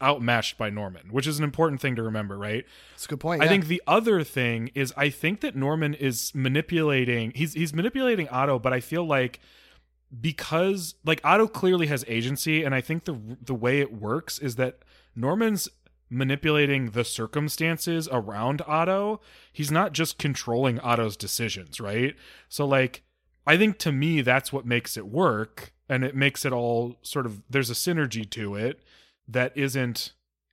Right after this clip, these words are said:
Speaker 1: isn't taking away from who Otto is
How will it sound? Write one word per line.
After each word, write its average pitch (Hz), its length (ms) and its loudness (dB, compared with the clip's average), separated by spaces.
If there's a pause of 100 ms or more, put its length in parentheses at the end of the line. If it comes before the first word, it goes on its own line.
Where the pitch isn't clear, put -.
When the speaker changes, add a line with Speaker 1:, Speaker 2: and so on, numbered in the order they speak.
(100)
Speaker 1:
isn't 143 300 -2
taking 127 520 -2
away 113 420 -2
from 110 580 -4
who 113 280 -4
Otto 101 600 -6 (200)
is 226 720 -2